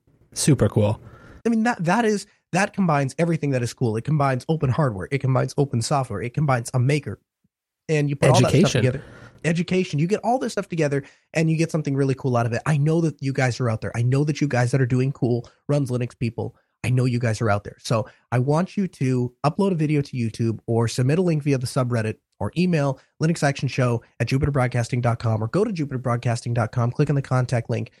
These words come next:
Speaker 2: and choose Linux Action Show from the drop-down menu, and let us know about your Runs Linux. We really,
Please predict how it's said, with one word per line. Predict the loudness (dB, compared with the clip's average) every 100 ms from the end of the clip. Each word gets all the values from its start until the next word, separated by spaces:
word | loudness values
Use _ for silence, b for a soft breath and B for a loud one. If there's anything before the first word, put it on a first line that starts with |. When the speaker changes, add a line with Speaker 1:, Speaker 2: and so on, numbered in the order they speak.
| _ -4
Speaker 2:
and | -2
choose | 0 0
Linux | 0 0
Action | -2 -2 -2
Show | -2
from | 0
the | 0
drop-down | 0 0 0 0
menu, | -2 -4 -2
and | -2
let | 0 0
us | 0
know | 0 -2
about | 0 0 -2 0
your | -2 -2 -2
Runs | -2 0 0
Linux. | 0 -2 0
We | 0
really, | 2 2 2 2 0 -4